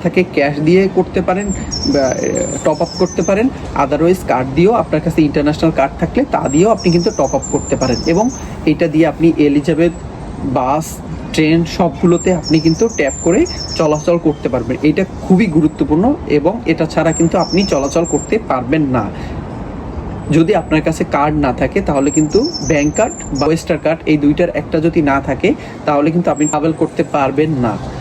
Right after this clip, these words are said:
তো এই জিনিসটা খুব দরকার, আসার পরপরই ওয়েস্টার কার্ড করে নেবেন। যারা স্টুডেন্ট অবস্থায় আসবেন, অবশ্যই স্টুডেন্ট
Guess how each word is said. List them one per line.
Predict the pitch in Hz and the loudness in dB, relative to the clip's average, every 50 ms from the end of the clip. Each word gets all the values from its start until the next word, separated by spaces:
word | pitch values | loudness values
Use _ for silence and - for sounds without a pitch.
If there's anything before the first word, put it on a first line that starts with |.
| - - - - - - | -10 -10 -10 -12 -6 -2
তো | - 156 170 - - | 0 0 0 2 4
এই | 175 170 170 | 4 4 4
জিনিসটা | 151 - 156 160 165 - - 196 | 4 4 4 4 4 2 0 -2
খুব | 190 - - 190 160 139 | 0 2 2 2 2 2
দরকার, | - 147 131 113 - - 110 104 - - - - - | 0 0 -2 -2 -2 -4 -4 -4 -4 -6 -6 -4 -2
আসার | - - - 165 156 156 - | -2 -2 0 -2 -2 0 0
পরপরই | 160 151 - - 190 226 262 294 - - - - | -2 0 2 2 2 4 4 2 2 0 0 0
ওয়েস্টার | 165 165 - - 165 147 - | 0 0 0 -2 -4 -2 0
কার্ড | - 196 220 - - | 0 -2 -2 0 0
করে | - 170 143 139 | 2 2 2 2
নেবেন। | 123 123 113 120 113 | 2 0 0 0 0
যারা | 113 143 165 160 175 190 202 233 233 - - - - - - | 0 2 2 2 2 2 0 0 -2 -6 -12 -10 -4 0 0
স্টুডেন্ট | 196 - - - 214 190 220 220 - - | 0 0 0 0 2 2 2 2 2 0
অবস্থায় | 165 165 165 - - 170 143 | 0 0 0 0 0 0 0
আসবেন, | 131 131 123 131 160 180 196 - - - - | 0 0 0 0 0 0 0 -2 -4 -2 0
অবশ্যই | 185 190 180 196 185 - - - 208 202 156 175 | 0 2 2 0 -2 -2 0 0 2 2 2 2
স্টুডেন্ট | - - - - 143 170 165 147 | 0 0 -2 -2 0 2 2 2